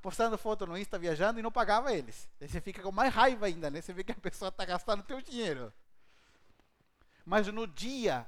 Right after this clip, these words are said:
em que eles ouviram a Deus e decidiram agradar a Deus, Deus colocou um impulso dentro deles,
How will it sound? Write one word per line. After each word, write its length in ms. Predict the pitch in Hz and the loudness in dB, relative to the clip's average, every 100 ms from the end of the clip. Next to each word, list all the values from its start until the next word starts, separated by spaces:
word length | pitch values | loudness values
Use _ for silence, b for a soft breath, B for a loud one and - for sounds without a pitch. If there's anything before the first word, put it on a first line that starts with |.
| - | -2
em 160 | 185 | -2
que 120 | - | 0
eles 240 | 220 220 190 | -2 -2 0
ouviram 600 | 208 170 - 226 262 247 | 0 0 -6 -6 -2 2
a 60 | |
Deus 340 | 226 196 180 139 | 2 2 0 -2
e 80 | 190 | -4
decidiram 520 | 180 - 190 220 226 | -2 -2 -4 -4 2
agradar 440 | 208 196 180 196 208 | 4 6 4 6 4
a 80 | |
Deus, 280 | 175 208 233 - | 6 2 2 -2
Deus 220 | 196 220 | 0 0
colocou 420 | - 214 208 214 | 0 0 0 -2
um 40 | 226 | -6
impulso 460 | 214 247 247 233 | -8 -10 -10 -8
dentro 300 | 180 208 202 | -2 -2 -2
deles, 460 | 190 196 233 - | 0 0 -2 -10